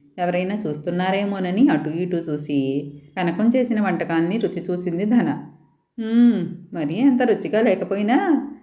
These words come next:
not bad, పర్లేదు. మరీ నేను చేసేంత మంచి టేస్ట్ అయితే రాలేదు. దానికే తెగ పొగిడేస్తున్నారు మా వారు."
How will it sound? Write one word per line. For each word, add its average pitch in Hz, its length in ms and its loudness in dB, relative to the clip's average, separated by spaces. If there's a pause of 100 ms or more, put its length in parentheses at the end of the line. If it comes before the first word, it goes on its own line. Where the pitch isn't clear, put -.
(220)
not 226 360 0
bad, 214 200 4 (380)
పర్లేదు. 190 440 2 (440)
మరీ 165 300 0
నేను 240 200 2
చేసేంత 180 480 0
మంచి 143 320 2
టేస్ట్ 202 320 2
అయితే 185 260 -2
రాలేదు. 170 420 0 (580)
దానికే 226 380 4
తెగ 226 220 2
పొగిడేస్తున్నారు 170 840 0
మా 139 220 2
వారు." 139 340 0